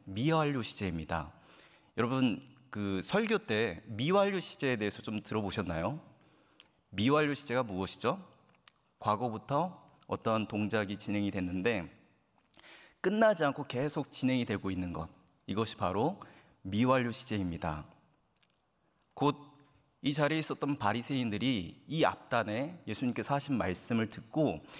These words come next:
이 모든 것을 듣고 있었다는 것과 함께 비웃고 있었다는 것입니다. 그리고 또 우리가 미완료 시제를 좀 더 생각을 해보면, 이 미완료 시제는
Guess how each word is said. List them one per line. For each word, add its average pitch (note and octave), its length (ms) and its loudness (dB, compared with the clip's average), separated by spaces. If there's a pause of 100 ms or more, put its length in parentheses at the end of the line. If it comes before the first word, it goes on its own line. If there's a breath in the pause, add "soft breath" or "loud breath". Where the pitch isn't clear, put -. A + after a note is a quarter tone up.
(180 loud breath)
이 D3 140 0
모든 C#3 340 4
것을 C#3 380 2 (220)
듣고 - 760 -2 (120)
있었다는 - 1600 -2
것과 A#2 280 2
함께 D3 520 0 (520 loud breath)
비웃고 F#3+ 880 0
있었다는 G#2+ 880 -2
것입니다. D#2 560 -8 (960 soft breath)
그리고 E3+ 280 2
또 F#3+ 280 2 (220)
우리가 C3 180 2
미완료 D3+ 520 2
시제를 A#2+ 800 0
좀 C3+ 180 -2
더 C#3 100 2
생각을 D#3 340 2
해보면, C#3 600 0 (400 loud breath)
이 G2+ 60 -4
미완료 D3 380 2
시제는 C3+ 760 -2